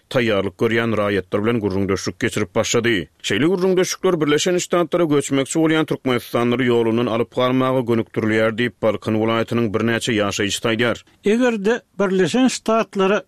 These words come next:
Speaker 2: gitseňiz, Türkmenistanyny döwlet işinde işleýän dogun garyndaşlaryňyz işlerinden boşadylar.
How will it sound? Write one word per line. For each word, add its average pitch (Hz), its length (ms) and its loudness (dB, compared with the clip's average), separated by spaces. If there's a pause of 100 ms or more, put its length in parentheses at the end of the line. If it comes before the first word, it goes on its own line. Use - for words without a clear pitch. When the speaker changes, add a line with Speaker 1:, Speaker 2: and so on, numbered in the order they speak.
Speaker 2:
gitseňiz, 185 600 0 (320)
Türkmenistanyny 190 1000 2 (300)
döwlet 196 420 2
işinde 233 440 2 (120)
işleýän 196 480 0 (320)
dogun 247 380 4
garyndaşlaryňyz 214 840 2 (120)
işlerinden 208 840 2 (120)
boşadylar. 180 600 0